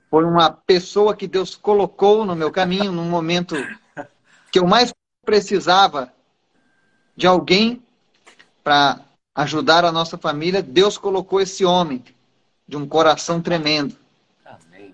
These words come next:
Speaker 2: Glória a Deus.
Speaker 1: E então eu convidei ele pra gente falar um pouco sobre o ministério dele, que é um trabalho lindíssimo também.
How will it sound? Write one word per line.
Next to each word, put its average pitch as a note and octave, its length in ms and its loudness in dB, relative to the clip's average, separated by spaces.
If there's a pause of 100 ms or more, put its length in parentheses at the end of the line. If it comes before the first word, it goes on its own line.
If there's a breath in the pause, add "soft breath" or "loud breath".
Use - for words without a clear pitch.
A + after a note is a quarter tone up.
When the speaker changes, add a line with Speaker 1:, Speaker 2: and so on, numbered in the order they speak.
(120)
Speaker 2:
Glória G2+ 240 -18
a - 40 -20
Deus. - 140 -18
Speaker 1:
E D#3 140 2
então F#3+ 240 4
eu A3 80 2
convidei A3 520 2 (280)
ele G#3+ 180 4
pra A3 140 -4
gente A3 200 -10
falar G#3+ 200 -2
um G#3+ 60 -6
pouco A3 260 -6
sobre G3+ 240 -6
o G#3 40 -2
ministério G3+ 580 -2
dele, E3 300 0
que - 100 -6
é E3+ 40 0
um F3+ 100 -4
trabalho F3 420 0
lindíssimo F3+ 720 -4
também. B2 460 -8